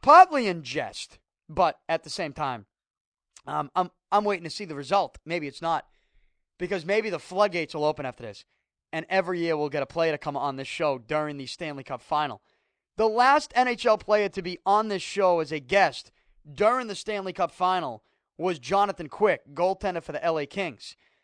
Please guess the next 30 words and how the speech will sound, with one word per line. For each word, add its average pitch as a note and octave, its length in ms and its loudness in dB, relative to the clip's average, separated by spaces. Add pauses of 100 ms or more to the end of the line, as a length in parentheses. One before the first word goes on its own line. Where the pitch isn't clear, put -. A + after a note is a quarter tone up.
(460)
He G#3+ 160 -8
did F#3+ 180 -8
that F#3+ 160 2
a - 20 -14
couple G3 240 -2
of E3+ 80 -6
years F#3 200 -2
ago E3 180 0
when D#3+ 80 -4
they D#3 80 -4
won D3 140 -4
the C#3 80 -12
Cup. F#3+ 340 2 (400)
Um, D3+ 640 0 (1080)
now, F#3 380 0
he A3+ 160 -6
only C4+ 180 -2
went A3+ 160 2
on F#3 120 0
two C#4+ 280 -6
shows. G#3+ 480 2 (360)
Quickie D#4 420 -2
only C4+ 220 -2
went A#3+ 140 2
on G3+ 140 0
two C4+ 220 -8
shows A3 380 2
during F#3+ 240 0
that E3+ 160 -2
time. F3 260 0